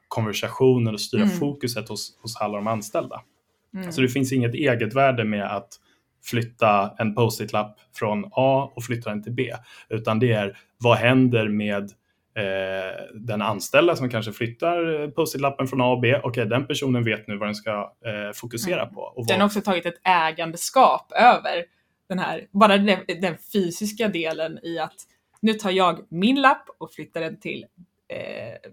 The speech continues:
Speaker 2: ja, till min rad på tavlan. Eh, att nu äger jag den här. För det var, alltså, byter lite ämne här, men det var <laughs> intressant med,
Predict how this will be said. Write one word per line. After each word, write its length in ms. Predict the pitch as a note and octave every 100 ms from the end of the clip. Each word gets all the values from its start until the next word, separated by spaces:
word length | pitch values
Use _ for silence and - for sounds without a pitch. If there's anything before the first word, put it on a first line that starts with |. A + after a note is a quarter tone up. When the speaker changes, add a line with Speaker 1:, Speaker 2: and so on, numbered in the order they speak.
| -
Speaker 2:
ja, 260 | B2+ - -
till 300 | - F#3+ E3+ -
min 480 | F3 F#3 A3+ B3+ B3
rad 420 | A3 A#3 A#3 C4+ C4+ C4 -
på 80 |
tavlan. 500 | A3 A#3 G#3+ G#3+ B3+ - F3+
Eh, 240 | E3+ D#3+
att 160 | F3+ - -
nu 280 | F#3+ A#3+ A#3 -
äger 320 | A3 A#3+ A#3
jag 120 | A3+ G#3+
den 80 |
här. 240 | G#3 F#3+ F#3+ - - -
För 80 | A3+
det 80 |
var, 120 | C#4+ D#4+ -
alltså, 160 | G#3+ A#3+ G#3+ G#3+ - G#3 G#3 -
byter 220 | A3 A3+ G#3+
lite 260 | G#3 G#3
ämne 440 | G3 G3 G#3+ G#3 B3+
här, 120 | F#3
men 200 | F#3 F#3 - - -
det 140 | - A#3+
var 100 | C4+
<laughs> 120 | D4+
intressant 540 | A#3+ A#3 A3 G#3 F#3
med, 420 | G3+ F3+ E3+ E3+